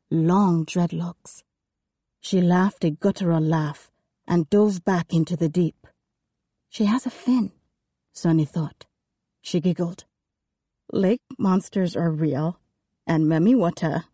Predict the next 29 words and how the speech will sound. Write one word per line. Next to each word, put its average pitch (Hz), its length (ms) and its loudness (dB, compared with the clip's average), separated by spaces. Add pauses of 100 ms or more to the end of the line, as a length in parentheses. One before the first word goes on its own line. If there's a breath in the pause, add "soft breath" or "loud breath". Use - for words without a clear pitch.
(240)
is 165 220 -2
real." 247 360 0 (880)
Sunny 208 400 2
leaned 175 320 2
back 160 280 -2
on 165 120 2
her 165 220 0
elbows 175 440 0
for - 160 -6
a 165 80 2
moment, 165 560 -2 (560)
shut - 280 -4
her 180 180 -4
eyes, 175 500 -2 (500)
and 185 140 -2
took - 160 -6
a 185 80 0
deep 196 300 -2
breath. 175 400 -6 (720)
Olu 247 460 4
would 196 180 0
know 185 420 4
about 160 280 -4
the 175 100 0
lake 165 360 0
beast. - 460 -8 (380)
He'd - 200 0
probably 233 460 0
know 175 240 4